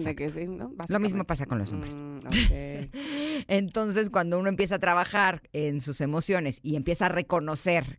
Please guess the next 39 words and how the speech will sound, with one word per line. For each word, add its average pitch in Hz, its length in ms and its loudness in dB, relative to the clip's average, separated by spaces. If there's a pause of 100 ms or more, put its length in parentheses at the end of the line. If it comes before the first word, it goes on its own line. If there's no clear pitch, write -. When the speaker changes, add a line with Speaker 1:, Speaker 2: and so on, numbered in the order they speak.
Speaker 2:
que 165 180 2
por 156 240 -4
las 131 160 -2
cuestiones, 160 920 -2
eh, 127 280 -2
por - 160 -6
las 120 220 -2
que 131 100 -4
ha 127 60 0
pasado 131 500 0
en 123 140 -2
la 110 160 -4
infancia 123 560 0
y 113 80 -4
adolescencia, 123 680 -2 (540)
uno 180 240 2
puede 170 340 2
tener 156 280 -2
esta 131 340 0
hambre 160 300 2
de 233 100 4
hombre, 214 540 4
¿no? 180 320 2
Empiezas 170 720 0 (120)
uno, 175 640 2
pues, - 240 -2
a 175 80 12
alimentarte 170 720 4
y 202 60 4
a 185 100 6
nutrirte 202 1080 2
de 175 120 2
otras 170 320 0
cosas 180 680 2
que 160 160 0
no 143 240 2
son 147 260 0
los 180 180 0
hombres. 226 440 2